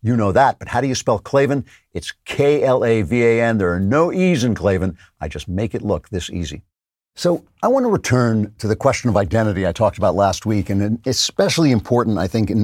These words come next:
in talking about who we're going to be uh, while we're in this difficult period in American history. And we don't know if this period is gonna last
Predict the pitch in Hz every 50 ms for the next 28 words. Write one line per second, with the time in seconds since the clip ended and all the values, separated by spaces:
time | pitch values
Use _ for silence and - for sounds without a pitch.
0 | - - 110 101 90 - - - 151 156 - 180 147 123 92 - 104 98 95 -
1 | - - - - - - _ - - 214 208 180 156 143 160 180 175 165 143 113
2 | 139 131 120 120 104 - 95 80 123 123 113 92 82 78 76 73 - _ _ _
3 | _ _ _ - 101 98 98 92 85 98 113 120 120 127 127 123 120 120 107 107
4 | 110 98 98 101 98 92 - - - 107 - - - - 101 101 - _ - 101
5 | 90 87 92 87 101 92 87 87 85 87 87 - 120 175 175 - - 71 65 71
6 | 76 80 85 101 113 101 101 107 104 104 98 95 101 82 - 110 101 - _ -
7 | 98 95 98 98 95 87 82 107 95 90 92 101 104 101 92 - -